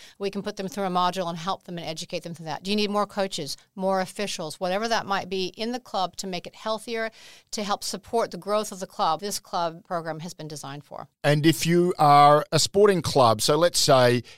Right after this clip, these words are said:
Speaker 2: you might even be an amateur club here in Adelaide, how do you access those sorts of resources?
Speaker 1: Yeah, great question. So on our Football South Australia website or on Football Australia's website, uh, they just click on, uh, the information. It's called Game Changer.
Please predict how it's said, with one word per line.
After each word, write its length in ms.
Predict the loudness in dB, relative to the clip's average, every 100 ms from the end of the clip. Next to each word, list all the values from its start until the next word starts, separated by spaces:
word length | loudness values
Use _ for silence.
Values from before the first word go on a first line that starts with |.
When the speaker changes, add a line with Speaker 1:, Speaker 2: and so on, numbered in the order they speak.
| _
Speaker 2:
you 80 | 0
might 180 | 2 2
even 140 | -2
be 100 | -4
an 80 | -2
amateur 300 | -2 -2 -2
club 260 | 2 2
here 320 | 2 2 2 0
in 160 | -2 -2 0
Adelaide, 500 | 0 2 2 2 0
how 140 | -2
do 80 | 0
you 140 | 2
access 420 | 2 2 0 0 2
those 240 | 2 2
sorts 380 | 0 -2 -2 0
of 240 | 0 0
resources? 600 | -2 0 0 -2 -2 -6 -8 _ _ -2
Speaker 1:
Yeah, 180 | -2
great 240 | 0 -2 -2
question. 340 | -2 -2 -4
So 140 | -2 -2
on 100 | -2
our 60 |
Football 320 | -2 -4 -4
South 260 | -2 -4 -4
Australia 320 | -6 -6 -4
website 460 | -4 -4 -4 -6 -6 -4
or 140 | -4
on 100 | -4
Football 300 | -8 -10 -10
Australia's 480 | -10 -8 -8 -8 -8
website, 460 | -10 -8 -10 -10 -14
uh, 100 | -16
they 140 | -14
just 240 | -14 -14 -14
click 200 | -16 -12
on, 320 | -10 -10 -10
uh, 200 | -10 -10
the 100 | -12
information. 480 | -14 -8 -8 -8 -10
It's 120 | -10
called 260 | -10 -6
Game 260 | -4 -2 -2
Changer. 540 | -2 -2 -2 -2 -4